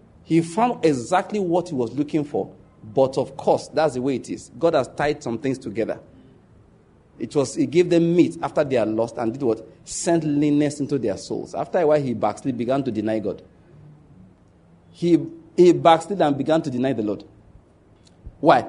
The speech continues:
We began to offer the gospel as a shortcut to prosperity. When it isn't. It isn't. It is not a shortcut to prosperity at all.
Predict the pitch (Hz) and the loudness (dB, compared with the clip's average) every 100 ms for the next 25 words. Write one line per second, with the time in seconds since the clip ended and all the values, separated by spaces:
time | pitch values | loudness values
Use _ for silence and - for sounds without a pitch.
0 | - 170 170 185 254 311 185 185 208 165 | 0 2 2 4 4 4 2 4 4 4
1 | 117 135 - - 151 151 - - 147 - | 2 0 0 0 0 0 -8 -4 -4 -4
2 | - 156 - 214 214 - - 156 151 - | 0 0 4 2 2 -2 0 0 0 0
3 | - 170 139 - - - - 208 285 - | 4 6 6 2 -12 -14 0 6 6 6
4 | 208 156 113 - - - _ _ _ - | 2 -2 -4 -8 -20 -20 _ _ _ -6
5 | 220 180 269 180 - - - _ _ _ | 0 4 4 2 -4 -10 -20 _ _ _
6 | _ _ _ _ _ - 214 208 247 302 | _ _ _ _ _ 2 4 4 4 4
7 | - - 214 - 196 185 - 170 - 202 | 2 0 0 2 0 0 0 -2 0 -2
8 | 190 196 226 180 170 - 285 262 156 101 | -2 -4 -6 -6 -6 -4 6 10 10 6
9 | - | -6